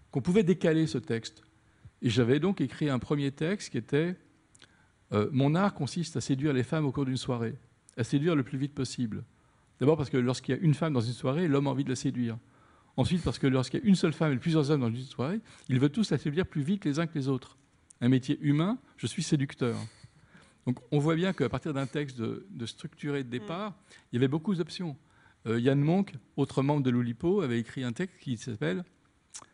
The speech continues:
Speaker 1: Mon métier consiste à descendre une bouteille au cours d'une soirée. <laughs> À descendre le plus vite possible. »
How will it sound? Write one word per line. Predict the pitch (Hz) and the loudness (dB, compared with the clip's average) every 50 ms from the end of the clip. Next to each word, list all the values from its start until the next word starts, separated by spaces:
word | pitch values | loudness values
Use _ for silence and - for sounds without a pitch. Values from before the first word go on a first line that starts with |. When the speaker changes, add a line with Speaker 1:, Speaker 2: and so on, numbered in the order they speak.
| _ _ _ _ _ _ _ _ _ | _ _ _ _ _ _ _ _ _
Speaker 1:
Mon | 101 95 107 | -4 0 2
métier | 117 135 131 123 - 175 170 | 2 2 0 0 -4 -4 -2
consiste | - 120 110 - 156 147 - - - | -2 -4 -4 -4 -6 -8 -8 -6 -4
à | 113 107 | -4 -2
descendre | 107 113 107 - 139 135 120 117 | -2 -2 -2 -2 -4 -4 -2 0
une | 113 113 113 | 0 0 0
bouteille | 113 123 120 - 139 139 135 117 | -2 -4 -4 -4 -2 -2 -2 -2
au | 113 | -4
cours | - - 113 107 | -4 -6 -6 -4
d'une | 107 107 104 | -4 -6 -6
soirée. | - - 104 95 98 104 104 | -8 -8 -8 -6 -6 -8 -10
<laughs> | 104 98 - - _ _ - - - - - - - 190 - - - - _ - | -12 -14 -18 -18 _ _ -20 -20 -20 -20 -20 -20 -20 -20 -20 -20 -20 -20 _ -6
À | - 110 123 131 | -2 0 2 2
descendre | 131 - - 170 156 139 | 2 0 0 -2 -2 -2
le | 120 | -2
plus | 123 135 | -2 -2
vite | 143 139 - | -2 -2 -2
possible. » | - 120 110 - - 107 104 110 | -4 -4 -4 -4 -4 -6 -6 -6